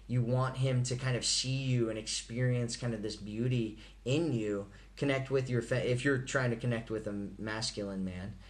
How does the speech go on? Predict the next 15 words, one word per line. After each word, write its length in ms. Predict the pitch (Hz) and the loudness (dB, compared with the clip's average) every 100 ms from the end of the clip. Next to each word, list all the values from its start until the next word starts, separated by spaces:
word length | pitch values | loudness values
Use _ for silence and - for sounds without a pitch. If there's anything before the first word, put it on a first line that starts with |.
| - | -8
connect 260 | 120 113 117 | -2 -2 0
with 160 | 117 | -2
your 100 | 107 | -4
feminine 380 | 101 120 117 104 | -2 -2 0 -2
side. 280 | 98 101 95 | -4 -4 -2
And 60 | 95 | -4
if 140 | 95 | -4
you're 100 | 107 | -6
trying 220 | - 110 | -4 -2
to 60 | 104 | -2
connect 380 | 117 104 92 104 | -4 -4 -6 -6
with 160 | 98 | -6
the 80 | - | -8
feminine 420 | - 143 160 120 | -2 0 2 0
man, 240 | 104 98 | 0 -4